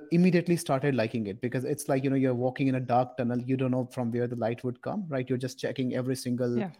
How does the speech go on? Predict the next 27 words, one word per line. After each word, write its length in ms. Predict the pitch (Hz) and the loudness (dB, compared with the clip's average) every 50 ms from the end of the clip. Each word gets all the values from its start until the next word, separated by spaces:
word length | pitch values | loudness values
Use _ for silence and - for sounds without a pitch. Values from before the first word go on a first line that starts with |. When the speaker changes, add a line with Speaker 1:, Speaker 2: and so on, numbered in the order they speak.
| _ _ _ | _ _ _
Speaker 1:
uh, 260 | - 110 113 110 110 107 117 | 0 0 2 2 2 0 -2
you 80 | 123 | -2
know, 260 | 113 110 110 107 110 - - - | -2 -2 -4 -4 -6 -10 -12 -6
rock 280 | 143 135 131 127 - - | -2 0 0 0 -2 -4
out 180 | - 123 123 120 | -4 -4 -2 -2
there. 240 | 123 127 170 208 196 - - - - - _ _ _ | 0 0 0 0 -4 -8 -16 -20 -20 -20 _ _ _
So 160 | - - 160 | 0 4 6
I, 160 | 127 156 170 - | 6 6 6 4
I 60 | 165 170 | 2 -2
started 320 | - - 190 196 196 139 | 0 2 2 2 2 2
doing 260 | 151 156 170 170 143 | 4 4 4 4 4
that, 260 | 131 120 107 123 - - - | 2 0 0 -2 -4 -6 -6
and 140 | 139 135 - | -4 -4 -2
some 160 | - 147 156 | 0 0 0
of 100 | 156 143 | 0 2
those 220 | 131 147 147 139 | 2 2 2 2
experiments 640 | 143 139 - - 135 127 131 135 139 139 135 - - | 0 -4 -6 -6 -4 -2 0 0 0 0 -2 -4 -4
worked, 340 | 120 120 131 190 269 262 - - _ _ _ _ _ | -4 -2 0 0 -2 -2 -6 -14 _ _ _ _ _
and 300 | 131 127 127 127 127 123 | 0 2 2 2 0 2
they 140 | 123 139 135 | 2 4 4
motivated 600 | 131 131 127 135 131 147 139 135 135 135 139 131 | 4 4 2 0 0 -2 -2 0 0 0 0 0
me 160 | 135 131 131 | 0 0 0
to 120 | 131 135 127 | 0 -2 -2
do 120 | 123 127 | -2 -2
more 300 | 123 120 117 117 127 143 | 0 0 0 0 0 -2
of 160 | 147 147 - | -2 -2 -2
it. 160 | 202 226 247 | -4 -4 -4